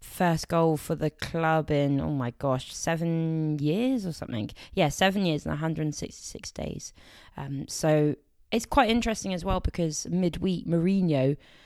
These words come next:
kind of, well, he slated Ali in his press conference, and he did as well 'cause Bale in the Champions League say that he's waiting for him to play better and hopefully he'll be getting better. So he's kind of given him a bit of a push,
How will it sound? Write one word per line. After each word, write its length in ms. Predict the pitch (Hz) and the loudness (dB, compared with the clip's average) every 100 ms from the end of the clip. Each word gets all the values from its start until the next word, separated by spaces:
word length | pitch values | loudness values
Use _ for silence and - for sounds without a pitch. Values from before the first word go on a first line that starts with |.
| - - | -20 -14
kind 420 | - 220 226 240 151 | -4 0 2 0 -2
of, 100 | 131 | -4
well, 100 | 113 | -10
he 60 | |
slated 640 | 117 - 147 170 185 131 - - | -10 -10 -4 -2 -2 -4 -6 -2
Ali 320 | 147 143 - | -2 -2 -2
in 100 | 143 | -4
his 100 | 151 | -4
press 280 | - 147 - | -4 -6 -4
conference, 500 | 147 139 - - - | -6 -6 -8 -10 -4
and 140 | 151 | -2
he 160 | 160 151 | -2 -4
did 200 | - 220 | 0 0
as 140 | 175 143 | 0 0
well 240 | 165 151 | 0 0
'cause 180 | 147 143 | -2 -10
Bale 360 | - 147 139 135 | -6 -4 -2 -2
in 120 | 147 | -4
the 60 | |
Champions 480 | 143 - 139 139 131 | -4 -4 -4 -4 -4
League 220 | 143 139 | -4 -6
say 320 | - 147 135 131 | -4 -2 -2 0
that 260 | 127 104 - - - _ _ | -2 -4 -10 -20 -20 _ _
he's 220 | - 175 | -4 0
waiting 320 | 170 175 165 156 | 4 4 2 -2
for 120 | 165 | 0
him 100 | 151 | 0
to 100 | - | 2
play 240 | - 143 | 0 0
better 420 | 135 117 - 104 - - | 0 -2 -4 -8 -10 -8
and 320 | 127 127 123 | -4 -4 -4
hopefully 720 | - - 175 175 - 135 131 | -6 0 2 2 -2 -6 -4
he'll 120 | 135 | -2
be 120 | 135 | -4
getting 380 | - 135 - 139 | -4 -8 -6 -6
better. 300 | 135 127 - - | -4 -6 -8 -6
So 120 | - | 0
he's 180 | 185 - | 0 0
kind 340 | - 254 277 | 2 4 6
of 100 | 220 | 4
given 220 | 180 160 | 4 2
him 60 | 156 | 0
a 20 | |
bit 100 | - | 0
of 80 | 160 | -2
a 60 | |
push, 400 | 143 151 139 - | -2 -2 -2 -4